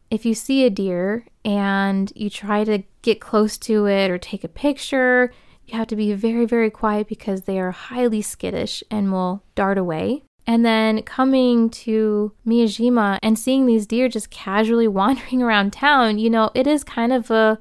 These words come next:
a difference, and it's, it's neat to see and experience. And it was the same kind of situation when we went to Nara.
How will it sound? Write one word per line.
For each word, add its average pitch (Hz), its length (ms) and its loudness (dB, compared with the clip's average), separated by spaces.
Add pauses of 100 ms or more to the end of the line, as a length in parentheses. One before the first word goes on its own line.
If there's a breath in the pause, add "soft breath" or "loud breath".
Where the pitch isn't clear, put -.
a 214 120 -4
difference, - 840 -4
and 208 220 0
it's, 208 260 -6
it's 214 140 -4
neat 285 220 2
to 214 100 -2
see 254 340 0
and 214 80 2
experience. 208 840 -6 (460)
And 233 380 0
it 269 100 2
was 269 220 2
the 247 120 2
same 262 320 0
kind 269 220 0
of 240 100 0
situation 202 880 0
when 190 540 -2
we 202 140 0
went 190 240 -4
to 220 100 -4
Nara. 220 520 0